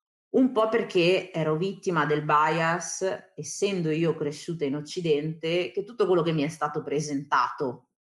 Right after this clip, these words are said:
a dir la verità, sembrava frutto e lavoro e sforzo dell'Occidente, no? E quindi è un po' come dirti,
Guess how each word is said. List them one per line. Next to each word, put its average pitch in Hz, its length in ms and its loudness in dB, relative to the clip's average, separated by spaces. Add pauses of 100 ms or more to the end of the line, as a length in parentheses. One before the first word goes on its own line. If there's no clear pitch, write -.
(260)
a 185 60 0
dir 185 180 4
la 156 140 4
verità, 143 760 0
sembrava 156 680 0
frutto 156 960 -4 (580)
e 156 160 0
lavoro 156 460 4
e 147 80 4
sforzo 143 560 -2
dell'Occidente, 131 800 -4
no? 185 360 -2
E 147 100 -10
quindi 165 540 0 (560)
è - 60 -14
un 156 80 0
po' 156 140 -2
come 165 180 0
dirti, 151 680 -2